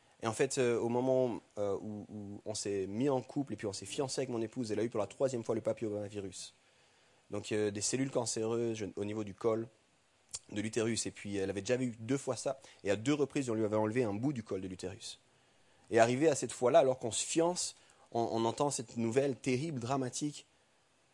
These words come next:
Vous avez une troisième fois. Et les médecins lui disent, « On ne peut plus rien faire, il va falloir qu'on enlève complètement. Mais ça veut dire que vous ne pourrez jamais avoir d'enfant. » Et nous, on se positionne dans la prière, on dit, « Seigneur, c'est pas possible, t'as des promesses pour nous. »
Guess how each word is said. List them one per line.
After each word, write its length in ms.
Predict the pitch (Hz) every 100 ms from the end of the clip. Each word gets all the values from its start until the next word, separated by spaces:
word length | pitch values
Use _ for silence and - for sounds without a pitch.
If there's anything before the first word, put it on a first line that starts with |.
| _
Vous 120 | 104
avez 140 | 110 107
une 120 | 101
troisième 440 | - - 113 104
fois. 240 | 90 - - _ _ _ - _ _ _ -
Et 60 | 110
les 80 |
médecins 260 | 117 131 165
lui 100 | 139
disent, « 180 | 139 127
On 60 | 104
ne 40 |
peut 100 | 110
plus 180 | - 143
rien 180 | 120 110
faire, 220 | - 110
il 60 |
va 100 | 98
falloir 280 | 101 107 113
qu'on 180 | - 92
enlève 300 | 101 110 110
complètement. 480 | - 131 123 117 107 - _ _ _ _ _
Mais 80 | 90
ça 100 | 101
veut 60 |
dire 100 | 104
que 60 | 120
vous 80 | 104
ne 40 |
pourrez 160 | 95 95
jamais 200 | 101 104
avoir 180 | 98 98
d'enfant. » 320 | 95 - - _ _ _ _ _ _ _ _ _ _ _ -
Et 40 |
nous, 100 | 123
on 60 | 180
se 80 | -
positionne 420 | 160 139 - 170
dans 80 | 151
la 100 | 120
prière, 360 | - 131 139
on 20 | 127
dit, « 60 |
Seigneur, 380 | 117 - 123 127
c'est 100 | -
pas 100 | 123
possible, 320 | 117 113 127
t'as 100 | 117
des 100 | 104
promesses 380 | 101 - 127 143
pour 160 | - 104
nous. » 120 | 101